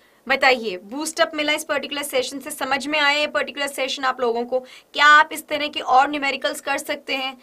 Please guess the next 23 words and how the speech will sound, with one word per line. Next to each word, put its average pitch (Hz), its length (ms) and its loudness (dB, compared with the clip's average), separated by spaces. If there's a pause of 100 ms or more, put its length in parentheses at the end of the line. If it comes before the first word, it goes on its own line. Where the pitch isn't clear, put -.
(260)
Given 302 360 0
that 311 380 6
कि 320 140 -4 (100)
आपको 254 360 4
डिफ-, - 480 -12
डिफरेंट, 359 380 -4
डिफरेंट 370 280 -4
चीज़ें 320 280 -4
दी 311 120 -4
जाएंगी, 285 320 -2
आपको 277 420 2
simply 320 480 -6
मोल्स 285 360 -4
में 294 80 -4
लेके 240 240 -4
आना 190 200 -4
है। 170 120 -12 (320)
You 349 100 2
know, 349 120 2
मेरा 269 240 4
फंडा 320 340 2
क्या 320 180 4
है, 294 300 0